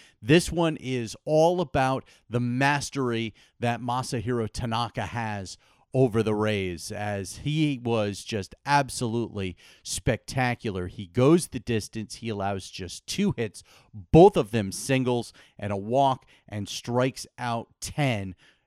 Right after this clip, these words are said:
a-, in just being, uh, I guess, what you could call it, just a, a masterclass of how to take on the Rays. And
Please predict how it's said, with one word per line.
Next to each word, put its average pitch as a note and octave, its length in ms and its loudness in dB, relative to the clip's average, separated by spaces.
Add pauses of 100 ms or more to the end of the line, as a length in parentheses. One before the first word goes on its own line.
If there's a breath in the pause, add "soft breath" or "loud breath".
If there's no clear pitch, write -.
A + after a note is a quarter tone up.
a-, G#2+ 380 -4
in A2+ 560 -6
just - 320 -2 (200)
being, C3+ 560 0 (220)
uh, A2+ 460 0 (140)
I E3 200 -6
guess, F#3 420 0 (280 soft breath)
what C3+ 200 -2
you C#3 80 -6
could B2+ 240 -6
call C3+ 300 0
it, A2+ 120 -6
just A#2+ 280 -8
a, A2+ 180 -2
a A#2 140 -6
masterclass A2 1080 -4 (300 soft breath)
of G#2 220 -6
how A2+ 440 -2 (280 soft breath)
to C#3 120 -2
take A2 440 -4
on A2 320 -4
the G#2+ 100 -6
Rays. F#2+ 440 -6
And D3+ 340 0